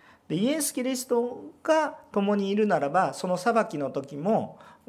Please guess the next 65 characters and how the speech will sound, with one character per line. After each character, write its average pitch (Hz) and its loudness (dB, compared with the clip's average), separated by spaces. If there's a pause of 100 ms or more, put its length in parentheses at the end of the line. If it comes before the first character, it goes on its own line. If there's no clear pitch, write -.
(180)
イ 226 0
エ 233 6
ス 185 -8
ご 214 8
自 247 0
身 196 -2
が、 196 2
「こ 180 0
の 170 2
者 170 0
は 247 0
自 147 -6
分 190 -2
の 214 0
力 233 -2
で 311 -2
は 156 2
罪 156 -4
人 156 0
だ 160 2
っ 160 -6
た 139 -6
け 165 -4
ど、 196 -2 (220)
私 127 -2
は 156 -2
そ 156 -8
の 151 -6
罪 160 -6
を 233 -2
あ 135 -8
が 143 0
な 147 -2
っ 143 -10
た 131 -2
こ 135 -4
と 170 0
を 127 -4
私 240 -2
自 294 -4
身 262 -4
が 190 2
知 185 -8
っ - -14
て 190 -6
い - -2
ま 185 -2
す。」 185 -8
な 247 6
ぜ 262 0
イ 240 6
エ 233 8
ス・ 233 -6
キ 208 -6
リ 196 -2
ス 202 -8
ト 208 2
が 202 2
知 202 -8
っ - -18
て 196 -2
い - -4
ま 185 -2
す 185 -8
か？ 185 0